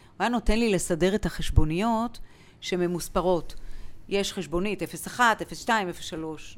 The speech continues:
אה, לסדר אותם. זה נורא שעמם אותי, אמרתי, "מה יש לי לעשות עם זה?" כאילו, סידרתי את זה אחרי חמש דקות. "טוב, נו, מה עוד יש?" ואז הוא אמר, "טוב, תסדרי גם את זה."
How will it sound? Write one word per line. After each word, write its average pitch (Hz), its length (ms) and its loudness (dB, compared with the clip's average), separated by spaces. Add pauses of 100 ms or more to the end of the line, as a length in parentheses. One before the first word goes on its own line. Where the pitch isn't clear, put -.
(120)
אה, - 200 -16
לסדר 220 360 -6
אותם. 175 260 -10 (560)
זה 160 120 -6
נורא 160 220 0
שעמם 285 400 0
אותי, 156 300 -6
אמרתי, 170 400 -8
"מה 185 220 -4
יש 359 140 -12
לי 494 100 -12
לעשות 403 320 -8
עם 381 100 -8
זה?" 180 180 -2
כאילו, 175 260 -6
סידרתי 196 500 0
את 190 60 -8
זה 165 140 0
אחרי 175 180 -4
חמש 185 280 -4
דקות. 160 360 -4 (240)
"טוב, 226 200 4
נו, 214 120 -4
מה 196 180 2
עוד 190 220 2
יש?" 160 320 0 (1000)
ואז 160 380 0
הוא 196 100 4
אמר, 190 140 2
"טוב, 226 180 0
תסדרי 196 340 2
גם 196 160 2
את 170 80 -2
זה." 151 140 2